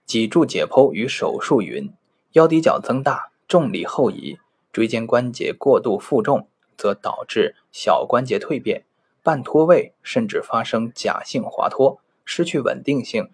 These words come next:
而引发腰痛或椎间盘蜕变，随合突出等。”胡有谷腰椎间盘突出症云：“从生物力学角度而言，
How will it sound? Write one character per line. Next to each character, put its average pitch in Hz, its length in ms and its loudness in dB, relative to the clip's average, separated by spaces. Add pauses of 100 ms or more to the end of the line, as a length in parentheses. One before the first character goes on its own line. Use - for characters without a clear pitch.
(140)
而 117 220 0
引 101 240 -10
发 113 200 0
腰 143 260 -2
痛 - 280 0 (240)
或 - 240 2
椎 139 220 2
间 147 200 -2
盘 - 220 -4
蜕 127 220 -2
变， 101 260 0 (220)
随 107 320 -4
合 - 180 -4
突 - 200 -8
出 131 180 -2
等。” - 220 0 (1000)
胡 156 280 4
有 165 180 4
谷 - 480 -2 (380)
腰 123 220 4
椎 123 160 0
间 131 200 0
盘 101 220 -4
突 127 180 -2
出 147 160 -2
症 151 220 4
云 85 360 -8 (680)
：“从 123 300 2
生 185 260 0
物 180 60 2
力 123 100 0
学 98 180 -4
角 - 240 -4
度 117 140 -4
而 98 180 0
言， - 360 -10